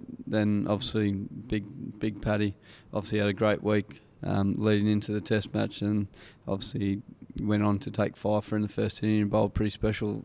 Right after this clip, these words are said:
uh, in partnership with, with Paddo down there. So just the two, and, uh, just really pointed out that we're, the series, even though we've won it, there's, uh, there's no such thing as a dead rubber, and we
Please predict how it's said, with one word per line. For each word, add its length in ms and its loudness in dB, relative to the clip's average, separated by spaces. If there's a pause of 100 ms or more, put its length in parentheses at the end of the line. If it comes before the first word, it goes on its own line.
(140)
uh, 220 -2 (640)
in 160 2
partnership 500 4
with, 160 0 (160)
with 200 -4
Paddo 300 4
down 160 2
there. 120 0
So 200 -2
just 200 -4
the 100 -2
two, 360 0
and, 160 0 (760)
uh, 460 4
just 260 -2
really 160 12
pointed 400 8
out 140 8
that 140 4
we're, 180 6
the 220 -2
series, 580 4 (680)
even 160 4
though 140 4
we've 240 2
won 180 6
it, 160 0
there's, 300 -2
uh, 220 2
there's 220 -6
no 140 2
such 300 -2
thing 160 0
as 100 0
a 60 -12
dead 260 0
rubber, 280 4
and 120 6
we 140 6